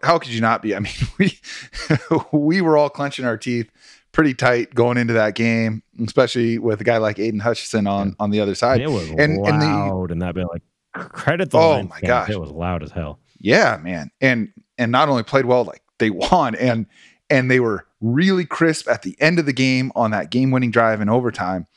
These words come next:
Speaker 1: when everyone's exhausted. They were still out there winning. And, you know, they carried it through, had a pretty good game against the Panthers,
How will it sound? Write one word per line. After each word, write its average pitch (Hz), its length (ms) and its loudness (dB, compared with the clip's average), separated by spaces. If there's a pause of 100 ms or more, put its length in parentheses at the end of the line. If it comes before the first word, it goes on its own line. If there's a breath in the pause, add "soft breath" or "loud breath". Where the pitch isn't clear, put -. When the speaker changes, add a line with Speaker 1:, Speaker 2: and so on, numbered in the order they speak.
(220)
Speaker 1:
when 101 380 -4 (120)
everyone's 135 460 2
exhausted. 101 560 -2
They 107 80 2
were 98 120 -2
still 135 260 2
out 120 200 -2
there 104 140 0
winning. 104 480 -2 (460 soft breath)
And, 147 380 0 (760)
you 147 100 0
know, 120 220 4
they 113 160 0
carried 156 280 2
it 117 120 -6
through, 139 420 2 (300 soft breath)
had 110 120 0
a 107 40 -6
pretty 156 220 4
good 143 160 0
game 135 440 0
against 107 320 -4
the - 60 -12
Panthers, 139 720 0